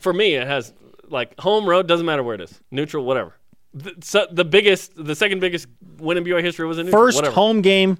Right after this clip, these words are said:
Speaker 2: for the new staff against a ranked opponent.
Speaker 1: I picked the first road
Speaker 2: Against
Speaker 1: game. Even,
Speaker 2: Josh Rosen.
Speaker 1: even harder, degree of difficulty, harder. It's on the road, right?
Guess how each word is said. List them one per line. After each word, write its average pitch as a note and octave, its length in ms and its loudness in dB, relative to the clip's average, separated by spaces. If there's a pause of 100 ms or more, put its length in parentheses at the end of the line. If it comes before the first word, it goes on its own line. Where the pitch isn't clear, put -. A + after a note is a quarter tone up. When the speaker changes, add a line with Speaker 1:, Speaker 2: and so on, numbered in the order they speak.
(200)
Speaker 2:
for C#3 140 -4
the C3 80 -2
new C3+ 180 2
staff - 460 -10 (640)
against D3 260 -2
a A3 60 -2
ranked F3+ 260 0
opponent. F#3+ 300 2
Speaker 1:
I D#4+ 120 6
picked C#4 220 2
the D4 80 4
first E4 300 0
road C#4 320 4
Speaker 2:
Against D#3+ 380 4
Speaker 1:
game. A2+ 80 -10 (160)
Even, C#4 140 2
Speaker 2:
Josh C4+ 600 4
Rosen. A#3 680 4
Speaker 1:
even D4+ 160 2
harder, C4 480 0
degree E3 220 -6
of B3+ 100 -6
difficulty, F3 440 -6
harder. G#3+ 280 -6
It's D3 120 -8
on F#3+ 120 -2
the A#3 80 -6
road, A#3+ 400 -8
right? D#3+ 220 -8